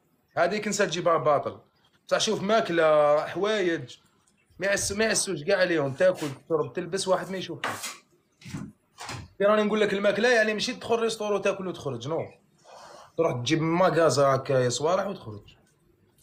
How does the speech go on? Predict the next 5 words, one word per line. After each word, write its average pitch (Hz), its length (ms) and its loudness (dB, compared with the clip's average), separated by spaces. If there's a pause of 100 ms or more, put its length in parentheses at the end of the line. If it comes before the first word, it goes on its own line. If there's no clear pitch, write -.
(2750)
ريح 247 200 4
تما 247 300 0
شهرين، 233 500 0
آه، 156 840 -4
سلطان، 139 400 -14